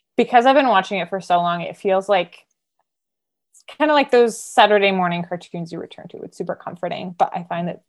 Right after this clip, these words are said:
because the plot lines can be very adult and interesting without actually having to be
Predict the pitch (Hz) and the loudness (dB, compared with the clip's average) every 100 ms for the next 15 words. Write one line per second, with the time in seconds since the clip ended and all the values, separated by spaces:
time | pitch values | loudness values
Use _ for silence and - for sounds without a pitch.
0 | - 196 190 180 214 208 190 - - 175 | -8 -4 -2 -2 -2 0 -2 -2 -4 -4
1 | 175 - - 180 180 175 165 - 165 175 | -6 -10 -10 -6 -4 -4 -6 -10 -6 -6
2 | 170 170 165 170 175 _ _ - 175 170 | -4 -6 -8 -8 -12 _ _ -8 0 0
3 | - 180 175 202 - 233 190 170 - 156 | 0 -4 -4 -8 -6 -4 -2 -2 -2 -6
4 | - - 180 175 - 185 - 180 175 180 | -12 -14 -12 -12 -14 -18 -16 -14 -10 -10
5 | 170 | -10